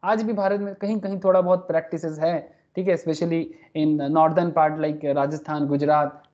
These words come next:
हरियाणा साइड में, गुजरात में उतना नहीं, हरियाणा में, ठीक है, उत्तर प्रदेश एरिया में थोड़ा बहुत अभी भी वहाँ पर इलिटरेसी, क्योंकि बहुत कोर कोर गांव हैं जहाँ पर इलिटरेसी आज भी है बहुत ज़्यादा,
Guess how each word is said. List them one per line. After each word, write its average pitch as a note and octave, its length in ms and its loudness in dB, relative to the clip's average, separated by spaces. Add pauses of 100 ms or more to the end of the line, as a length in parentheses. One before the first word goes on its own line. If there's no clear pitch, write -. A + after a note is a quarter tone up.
हरियाणा D#3+ 320 2
साइड D3+ 280 0
में, D3 100 -2
गुजरात A#3 300 2
में A3 160 -2
उतना G3+ 200 -2
नहीं, F3+ 220 -4
हरियाणा E3 400 0
में, D3+ 200 -4 (180)
ठीक G3 120 2
है, F#3 60 4
उत्तर F3 220 2
प्रदेश E3+ 320 2
एरिया D#3 220 0
में D#3+ 120 -4
थोड़ा A3 220 6
बहुत F#3 240 2
अभी E3 160 -2
भी E3 120 -6
वहाँ D#3 200 -4
पर D3+ 240 -8 (260)
इलिटरेसी, F3+ 500 2
क्योंकि F3+ 300 -4
बहुत G3 380 2
कोर A#3 220 2
कोर G#3 200 2
गांव F3+ 240 2
हैं G3 220 -4 (220)
जहाँ F3 180 2
पर F3 100 2
इलिटरेसी F#3+ 500 0
आज E3 280 0
भी D#3 160 -4
है E3 160 0
बहुत C#3 280 0
ज़्यादा, B2+ 280 -4